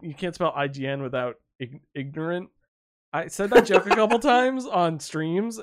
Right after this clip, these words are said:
Speaker 1: and I realized I never expressed, that's not, like, I read that
Speaker 2: Th-,
Speaker 1: somewhere,
Speaker 2: th-, <laughs>
Speaker 1: like, I'm not,
Speaker 2: you're
Speaker 1: I'm not
Speaker 2: just like,
Speaker 1: bashing
Speaker 2: "It's just a
Speaker 1: I G N.
Speaker 2: joke."
Speaker 1: <laughs> Like, it's,
Speaker 2: <laughs>
Speaker 1: 'cause I was, like, panicking, like, someone,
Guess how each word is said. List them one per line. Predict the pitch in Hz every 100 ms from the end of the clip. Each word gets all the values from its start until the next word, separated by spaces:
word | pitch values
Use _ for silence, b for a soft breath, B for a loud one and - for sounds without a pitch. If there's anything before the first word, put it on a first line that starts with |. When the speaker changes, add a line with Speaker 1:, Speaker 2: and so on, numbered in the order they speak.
| -
Speaker 1:
and | 165
I | 156
realized | 160 175 175
I | 170
never | 160 151
expressed, | 151 - - 143 139 - _ _ _ _ _ _ _ _ _
that's | 175 170 -
not, | 180 185
like, | 165 151
I | 170
read | 156 156 143
that | 151
Speaker 2:
Th-, | 185 214
Speaker 1:
somewhere, | 220 175 170
Speaker 2:
th-, | 170 165
<laughs> |
Speaker 1:
like, | 160
I'm | 170 277
not, | 214 220
Speaker 2:
you're | 175
Speaker 1:
I'm |
not | 202 185
Speaker 2:
just | 180 170
like, | 180
Speaker 1:
bashing | 202 180
Speaker 2:
"It's | 175 160
just | 160 -
a | 165
Speaker 1:
I |
G | 196
N. | - -
Speaker 2:
joke." | 294
Speaker 1:
<laughs> | 220
Like, | 202 226 -
it's, | 208 - - - -
Speaker 2:
<laughs> | - - -
Speaker 1:
'cause | 233
I | 226
was, | 214 226
like, | 214 151
panicking, | - 170 185 196 233 208
like, | 160
someone, | - 156 156 147